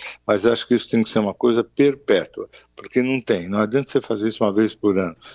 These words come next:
você tem que estar o tempo todo orientando as pessoas. Nós, aqui no Instituto Coração, fazemos isso com mas acho o ano inteiro, né? Tem um grupo de prevenção fortíssimo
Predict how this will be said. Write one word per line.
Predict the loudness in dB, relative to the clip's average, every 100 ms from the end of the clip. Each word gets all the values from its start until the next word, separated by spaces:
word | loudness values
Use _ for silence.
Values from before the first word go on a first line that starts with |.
| _
você | -4
tem | -2 -2
que | 0
estar | 0
o | 0
tempo | 0 0 0 -6
todo | 0 2 4
orientando | 2 2 0 0 0
as | -2 -2
pessoas. | -4 0 -2 -2 -6 -20 -20 _
Nós, | -2 0 0 -2
aqui | -2
no | -4
Instituto | -4 -8 0
Coração, | 0 0 -2 0
fazemos | -2 0 0 0
isso | -2
com | -2 -2 -2 -6 -20 _ _ -2
mas | 2 2 2 0
acho | 0 0
o | 2 2
ano | 2
inteiro, | 0 2 4 4 2 -4
né? | -2
Tem | -2
um | -2
grupo | -2 -4
de | -2
prevenção | -2 -2 -6 -4 -4 0
fortíssimo | -2 -2 -2 0 0 -6